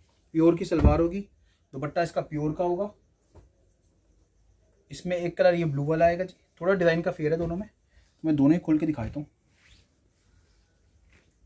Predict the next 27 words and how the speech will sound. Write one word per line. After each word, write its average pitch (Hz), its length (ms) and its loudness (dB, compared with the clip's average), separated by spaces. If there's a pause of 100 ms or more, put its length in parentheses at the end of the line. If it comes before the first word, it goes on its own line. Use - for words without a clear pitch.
(420)
क्योंकि 165 160 -4
ये 180 60 2
डिजाइनर 151 340 2
पीसेस 196 260 -8
होते 190 180 -6
हैं, 208 80 -4
आते 143 260 -2
हैं 196 80 -4
फिनिश, 185 340 -8
आते 139 240 -8
हैं 165 60 -6
फिनिश, 165 240 -12
ऐसे 151 140 -6
चलते 143 260 -10
हैं। 196 120 -12 (600)
बहुत 135 240 -6
ही 190 40 -2
खूबसूरत 160 460 -8
लुक 165 160 -2
आएगा। 156 240 -2 (160)
बारह 123 320 -6 (120)
पचास, - 380 -16
ट्वेल्व 190 180 -4
फिफ्टी 139 240 -10
में 120 120 -4
है 113 80 -12
दोस्तों, - 280 -16